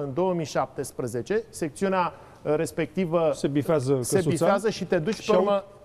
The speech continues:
Speaker 1: la pagina respectivă și completezi
Speaker 2: Exact.
Speaker 1: acolo.
Speaker 2: Când va fi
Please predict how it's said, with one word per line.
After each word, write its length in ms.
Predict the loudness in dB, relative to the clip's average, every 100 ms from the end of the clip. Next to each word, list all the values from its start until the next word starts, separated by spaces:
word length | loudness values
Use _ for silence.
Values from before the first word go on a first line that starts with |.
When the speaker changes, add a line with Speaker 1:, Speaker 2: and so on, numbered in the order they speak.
| -2
Speaker 1:
la 140 | -2
pagina 380 | 0 -2 0 -2
respectivă 520 | -2 -2 -4 -2 -2
și 120 | -2 0
completezi 400 | 0 2 0 0
Speaker 2:
Exact. 100 | -2
Speaker 1:
acolo. 140 | 0 0 2
Speaker 2:
Când 0 |
va 100 | 0
fi 240 | 0